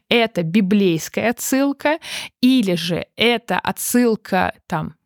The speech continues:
допустим, к её личному жизненному опыту. И вот здесь существует огромная кладезь смыслов, которые мы можем разматывать сообразно своему опыту,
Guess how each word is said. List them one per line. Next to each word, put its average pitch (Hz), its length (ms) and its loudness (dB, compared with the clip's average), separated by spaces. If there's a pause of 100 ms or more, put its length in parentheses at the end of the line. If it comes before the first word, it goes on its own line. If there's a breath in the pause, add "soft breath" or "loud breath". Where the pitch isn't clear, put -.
(120)
допустим, 185 760 -2
к 208 340 2
её 190 340 2
личному 202 540 2
жизненному 180 640 2
опыту. 185 420 -2 (240 loud breath)
И 214 100 0
вот 202 160 2
здесь 233 640 0
существует 247 680 -2
огромная 214 440 2
кладезь 208 340 0
смыслов, 262 400 -2
которые 208 280 0
мы 208 120 4
можем 202 320 2
разматывать 208 560 0
сообразно 208 580 0
своему 202 680 2
опыту, 247 440 -2